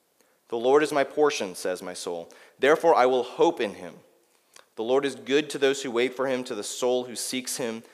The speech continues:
It is good that one should wait quietly for the salvation of the Lord." And these truths are the rock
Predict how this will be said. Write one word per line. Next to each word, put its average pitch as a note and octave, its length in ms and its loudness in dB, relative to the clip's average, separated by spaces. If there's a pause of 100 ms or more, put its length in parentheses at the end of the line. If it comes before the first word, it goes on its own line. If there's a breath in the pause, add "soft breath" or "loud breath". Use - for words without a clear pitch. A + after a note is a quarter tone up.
(220 soft breath)
It G#2+ 120 -6
is G#2+ 120 -6
good B2+ 400 0
that C#3 160 6
one A2 220 -2
should G#2 200 -10
wait G2 220 -4
quietly F#2 680 0 (300)
for G2+ 100 -10
the G2 60 -8
salvation G2 640 -6
of E2 180 -18
the F2+ 80 -14
Lord." F#2+ 320 -12 (1160 loud breath)
And B2 100 -8
these F3+ 180 -2
truths F#3+ 420 2
are A#2+ 100 2
the A2+ 100 -2
rock G#2 560 2